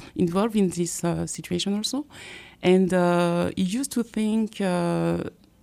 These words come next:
he used to sing at different levels, so it's, uh, kind of, uh, songs, uh, that have different meaning.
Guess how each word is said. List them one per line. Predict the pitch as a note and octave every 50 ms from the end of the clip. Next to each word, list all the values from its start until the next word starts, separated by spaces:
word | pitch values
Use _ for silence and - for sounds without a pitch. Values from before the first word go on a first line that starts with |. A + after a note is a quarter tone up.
| - _ _ _ _ _ - -
he | F#3+
used | F#3+ A#3+ C4 D4 - - - - -
to | G#3 G3+
sing | F#3+ - - A3 A3+ A#3 -
at | - F3 F3 -
different | F3 - G#3+ - - G3 F#3+ - F#3
levels, | F3+ F3+ E3+ F3 A3+ D4 D4+ -
so | - G#3
it's, | G#3 G3 G3+ - - -
uh, | F3+ F3 E3+ E3 - - - - - - - - - - -
kind | - G#3 G#3 A3 G#3 G#3
of, | G3 F#3 - - - -
uh, | F#3+ F3+ F3 E3+ E3+ E3 D#3+ E3 E3
songs, | - - - F#3+ G#3 A3+ C4 C#4 B3+
uh, | G#3 F#3 F3+ F3+
that | E3+ F3 F3 F3 - - - -
have | D#3+ F3 F3+ E3+ D#3
different | - - G3+ - - G3+ G3 -
meaning. | - F#3+ F#3 F#3 F3+ G3 B3 D#4+ D4+